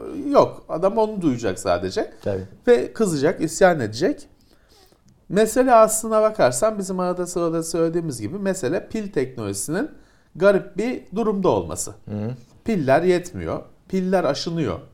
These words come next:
Speaker 1: Aslında, e, çoğu cihazın kutusunda, ambalajında falan yazmıyor. Mesela şu power bankler.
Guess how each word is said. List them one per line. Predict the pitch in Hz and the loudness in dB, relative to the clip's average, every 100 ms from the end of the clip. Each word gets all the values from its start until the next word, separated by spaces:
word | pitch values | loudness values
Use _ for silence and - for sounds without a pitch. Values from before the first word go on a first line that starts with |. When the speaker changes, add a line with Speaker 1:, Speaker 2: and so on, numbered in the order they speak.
| _ _ _ _ _ _ _ _ _ - - 135 123 | _ _ _ _ _ _ _ _ _ -20 -20 -18 -2
Speaker 1:
Aslında, | 143 143 - 160 160 156 156 - _ _ _ _ _ _ - | 0 0 -2 -2 2 2 0 -10 _ _ _ _ _ _ -12
e, | - - - - | -10 -8 -12 0
çoğu | 190 185 160 | 4 6 4
cihazın | 156 143 139 139 | 2 0 0 -4
kutusunda, | 131 - 143 147 139 131 | -8 -10 -10 -8 -6 -2
ambalajında | 123 135 139 127 127 131 | -2 -2 -2 -4 -6 -6
falan | 123 131 135 135 | -4 -4 -4 -2
yazmıyor. | 175 202 131 95 85 - | 0 0 -2 -8 -10 -10
Mesela | - - - - | -12 -10 -10 -10
şu | - | -10
power | - 160 143 113 | -2 0 0 -2
bankler. | 101 92 92 85 | -6 -6 -8 -8